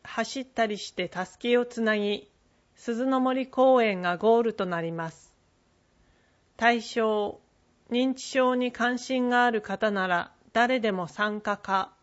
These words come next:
参加費、お一人五百円、保険代ほか。申し込み、応募フォーム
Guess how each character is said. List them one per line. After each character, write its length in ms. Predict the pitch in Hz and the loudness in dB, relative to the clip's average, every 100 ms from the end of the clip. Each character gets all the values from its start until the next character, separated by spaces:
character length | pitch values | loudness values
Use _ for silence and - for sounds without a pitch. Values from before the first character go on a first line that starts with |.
| _ _ _ _ _ _ | _ _ _ _ _ _
参 320 | - 247 254 | -6 -2 -2
加 140 | 254 254 | -2 -4
費、 340 | - 185 180 - _ _ - | -4 -6 -6 -10 _ _ -8
お 100 | 208 | -6
一 280 | 208 - 254 | -6 0 2
人 140 | 254 | 2
五 120 | 226 214 | -2 0
百 380 | 233 240 233 | 0 0 0
円、 320 | 185 165 160 156 _ _ _ | -2 -4 -10 -20 _ _ _
保 120 | - | -10
険 320 | 202 247 240 233 | -2 0 0 2
代 240 | 233 226 | 2 0
ほ 180 | 208 202 | -2 -6
か。 320 | - 196 - _ _ _ _ _ _ _ _ _ _ _ _ | -4 -4 -4 _ _ _ _ _ _ _ _ _ _ _ _
申 280 | 226 247 247 | -2 0 0
し 120 | 240 - | -4 0
込 140 | 240 | 2
み、 300 | 247 240 - _ _ _ _ _ _ - | 2 -2 -6 _ _ _ _ _ _ -8
応 240 | 247 254 | 0 2
募 160 | 240 247 | 4 0
フ 140 | - | 2
ォ 140 | 240 226 | 0 2
ー 20 | |
ム 280 | 196 185 | -2 -6